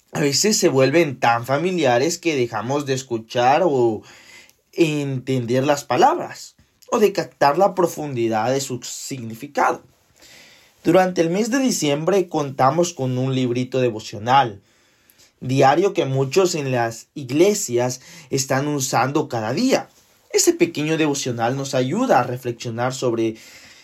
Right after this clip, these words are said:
estas diferentes canciones navideñas y maravillarnos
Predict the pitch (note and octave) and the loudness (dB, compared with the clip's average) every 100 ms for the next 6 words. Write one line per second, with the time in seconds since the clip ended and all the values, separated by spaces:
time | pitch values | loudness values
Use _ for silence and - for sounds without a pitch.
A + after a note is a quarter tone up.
0 | _ _ _ _ F3+ F#3 G#3+ F#3+ F3+ C3 | _ _ _ _ 2 4 2 2 0 2
1 | B2+ D3 D#3+ D#3+ C3+ A2+ - E3 F#3+ D3+ | 2 2 0 -2 -4 -6 0 0 2 -4
2 | B2 G#2 F#2 F2+ F#2+ G#2 G#2 C#3+ C#3+ C#3 | -6 -8 -8 -14 -12 -10 -8 -4 0 2
3 | C3 B2+ B2+ E3 A#3 D4+ C4+ C4+ C4 | 2 0 2 4 6 4 -2 -6 -6